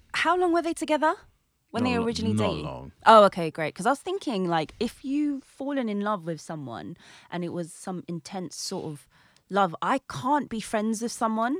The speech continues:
Speaker 2: Yeah, you
Speaker 1: afterwards.
Speaker 2: can.
Speaker 1: No, I can't. Uh, me,
Speaker 2: Well, for
Speaker 1: personally,
Speaker 2: me,
Speaker 1: I
Speaker 2: I,
Speaker 1: can't.
Speaker 2: I, the reason why I say you can is because there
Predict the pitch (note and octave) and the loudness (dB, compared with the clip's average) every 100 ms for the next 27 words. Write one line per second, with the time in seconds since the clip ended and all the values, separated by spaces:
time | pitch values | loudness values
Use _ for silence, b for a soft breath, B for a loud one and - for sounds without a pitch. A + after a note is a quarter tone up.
0 | C4+ D#4+ C#4+ G#3 - A3+ A3 C4+ - G3 | -4 0 2 0 -2 -4 -4 -6 -6 -2
1 | F3 F3+ - - A3 G3 A3 F3 D3+ F#3+ | -2 -2 -2 2 2 2 -4 2 4 6
2 | D#3 D#3 E3 C#3 A2+ G#2 B2+ - A#2 - | 6 6 6 6 2 0 -2 -2 -6 -8
3 | - - - C#3 E3 D#3 C3+ B2+ C3 A2+ | -20 -18 -6 -4 -2 -2 -2 -2 -4 -6
4 | A2 C#3 A#2 G2+ - - G2+ - b b | -6 -6 -6 -8 -12 -10 -10 -10 b b
5 | b b _ A2+ G#2 G2+ | b b _ -2 0 -2